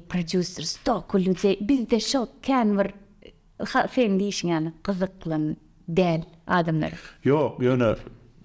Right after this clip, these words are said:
Speaker 2: Aýdylana şu wagt yna
Speaker 1: bir ada aýdaýyň. Kime gyzykly boýla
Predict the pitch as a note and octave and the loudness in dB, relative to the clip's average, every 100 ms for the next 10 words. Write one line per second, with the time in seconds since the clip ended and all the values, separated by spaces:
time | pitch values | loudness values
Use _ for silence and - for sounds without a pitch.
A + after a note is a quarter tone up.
0 | - - - - C#4+ D#4 F#4 - F4 D4+ | -20 -20 -14 -2 2 2 2 0 0 0
1 | F#3 G#3 E3+ B2 - - C#3+ B2+ G3+ F#3 | 0 2 2 0 -2 0 2 2 2 2
2 | D3 C3 - - - C#3 G#3 A3 D3 E3+ | 2 0 -4 -10 0 2 2 0 0 2
3 | E3 - A#3+ A3+ C#4 C#4+ F4+ E4+ G#3+ A#3+ | 0 2 2 4 2 2 2 0 0 0
4 | C#4 D#4 D#4 - D4+ D#4 | 2 2 0 -2 2 4